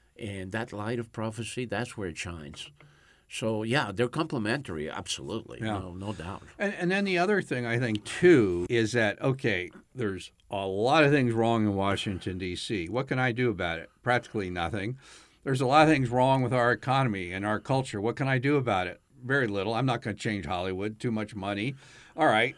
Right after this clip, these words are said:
Speaker 2: There's a lot of craziness with the <laughs> German bishops. What can I do about that? Nothing. Can I do anything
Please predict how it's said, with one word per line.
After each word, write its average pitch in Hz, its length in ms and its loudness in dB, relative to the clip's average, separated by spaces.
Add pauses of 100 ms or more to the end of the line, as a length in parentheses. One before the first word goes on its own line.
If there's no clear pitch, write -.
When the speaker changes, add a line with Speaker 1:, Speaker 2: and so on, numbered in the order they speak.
(140)
Speaker 2:
There's 127 300 2
a 120 60 2
lot 139 260 6
of 117 180 -6
craziness 147 720 4
with 123 220 -2
the 113 380 2
<laughs> 113 60 -14
German 127 680 0
bishops. 117 520 2
What 156 180 2
can 160 140 2
I 202 140 6
do 147 200 2
about 101 300 2
that? 92 280 0 (420)
Nothing. 123 580 2 (460)
Can 101 100 -4
I 92 120 -2
do 131 180 0
anything 151 320 0